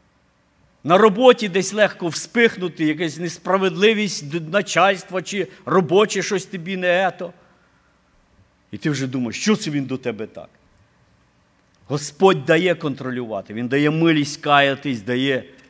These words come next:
силу міняти характер, але воно все рівно, це якби боротьба, тому що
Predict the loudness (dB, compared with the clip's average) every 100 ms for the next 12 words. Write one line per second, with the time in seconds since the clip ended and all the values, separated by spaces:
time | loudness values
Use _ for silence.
0 | _ -12 -2 -2 0 -4 -4 -2 -2 -2
1 | -6 -8 -4 -2 -4 -4 -12 -2 2 2
2 | 2 0 0 -2 -2 0 0 -2 -4 0
3 | 0 0 -2 4 6 6 4 4 4 2
4 | -4 -4 -4 -6